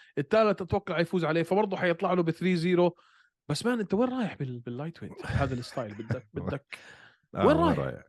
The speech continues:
Speaker 2: عند إسلام والشباب، يعني.
Speaker 1: مان.
Speaker 2: <laughs>
Speaker 1: مان، آه، صح،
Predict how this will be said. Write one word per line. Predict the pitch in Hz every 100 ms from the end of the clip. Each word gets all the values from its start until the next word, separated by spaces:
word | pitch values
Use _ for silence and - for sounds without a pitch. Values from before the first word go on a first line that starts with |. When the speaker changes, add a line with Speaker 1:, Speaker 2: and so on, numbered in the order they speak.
| 65
Speaker 2:
عند | 73 73
إسلام | 71 - 95 92 87
والشباب، | 82 78 - 82 90 139 131 - -
يعني. | - 67 67 127
Speaker 1:
مان. | 339 370 349 269 180 143 113 - _
Speaker 2:
<laughs> | - _ - _ - - - _ - -
Speaker 1:
مان، | 320 330 -
آه، | 277
صح، | 277 320 - -